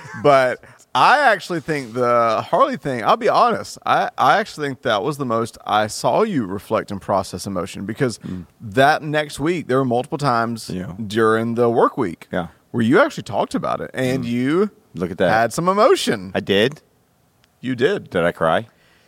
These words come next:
Speaker 2: You didn't cry, but you,
Speaker 1: Okay.
Speaker 2: your eyes were
Speaker 1: Really?
Speaker 2: Can I say that? Yeah, if you don't
Speaker 1: I don't,
Speaker 2: mind.
Speaker 1: I
Speaker 2: They
Speaker 1: don't,
Speaker 2: were.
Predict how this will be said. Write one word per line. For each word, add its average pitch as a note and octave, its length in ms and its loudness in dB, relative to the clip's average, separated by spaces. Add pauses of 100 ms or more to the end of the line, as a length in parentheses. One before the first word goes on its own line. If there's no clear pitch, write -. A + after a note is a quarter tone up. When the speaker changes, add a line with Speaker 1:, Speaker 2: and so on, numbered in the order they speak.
(220)
Speaker 2:
You G3 80 -6
didn't D4+ 180 -6
cry, E3 460 2
but C#3+ 100 -2
you, G#2 80 -2
Speaker 1:
Okay. G2+ 220 -2
Speaker 2:
your - 240 4
eyes C#3+ 320 0
were D#4 240 -8 (360)
Speaker 1:
Really? F2+ 540 -4
Speaker 2:
Can C#3 120 0
I C3+ 40 2
say D3+ 160 0
that? G#3 300 0
Yeah, F#3 200 2
if - 100 -4
you C#3 40 -2
don't - 80 0
Speaker 1:
I - 40 0
don't, - 100 0
Speaker 2:
mind. G#3+ 160 -4 (100)
Speaker 1:
I - 60 0
Speaker 2:
They - 60 2
Speaker 1:
don't, F2 40 0
Speaker 2:
were. E3+ 260 -2